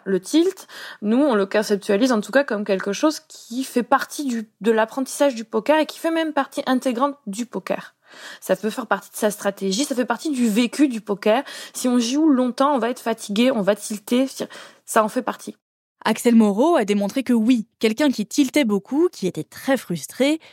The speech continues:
Speaker 2: était effectivement plus sujet à devenir accro au jeu et à développer des comportements excessifs. Le tilt est censé être un phénomène transitoire qui dure quelques heures au maximum, le temps de dépasser sa frustration, son énervement et de passer à autre chose.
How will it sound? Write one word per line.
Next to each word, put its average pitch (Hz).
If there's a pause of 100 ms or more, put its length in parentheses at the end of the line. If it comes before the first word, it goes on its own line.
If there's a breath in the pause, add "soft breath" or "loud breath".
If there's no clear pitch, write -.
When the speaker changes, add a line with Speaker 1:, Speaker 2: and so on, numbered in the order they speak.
(280 soft breath)
Speaker 2:
était 233
effectivement 262
plus 320
sujet 247
à 220
devenir 185
accro 226
au 196
jeu 226 (100)
et 190
à 190
développer 185
des 233
comportements 196
excessifs. - (640)
Le 208
tilt -
est 202
censé 247
être 233
un -
phénomène 208
transitoire 240
qui 208
dure 226
quelques 208
heures 233
au 214
maximum, 202 (340 soft breath)
le 208
temps 277
de 214
dépasser 226
sa 202
frustration, 254
son 269
énervement 208
et 185
de 170
passer 170
à 202
autre 190
chose. 160